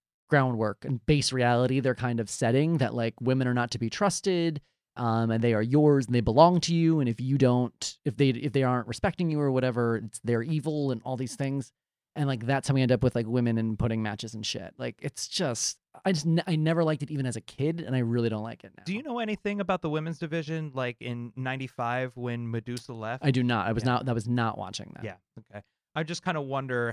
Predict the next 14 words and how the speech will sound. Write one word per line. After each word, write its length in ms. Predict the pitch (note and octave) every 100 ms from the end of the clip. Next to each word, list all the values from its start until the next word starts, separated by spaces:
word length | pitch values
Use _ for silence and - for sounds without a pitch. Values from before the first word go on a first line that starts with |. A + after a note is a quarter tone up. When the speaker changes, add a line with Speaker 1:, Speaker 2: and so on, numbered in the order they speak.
| -
Speaker 2:
how 640 | C3 A#2+ A#2+ A#2 A2+ A2 _ _
it 120 | C3+ A2+
was 120 | A2+
treated, 440 | - B2+ A2+ A2
if 120 | G#2+ -
it, 100 | A#2+ _
it 100 | A2
had 240 | B2 A#2+ A2+
the 180 | A#2 A2+ _ _ -
same 140 | A#2
kind 120 | A#2 A#2
of, 80 | A2
like, 160 | G#2+
sideshow 920 | _ C#3+ D3+ - D3 D3 C#3+ C#3+ C#3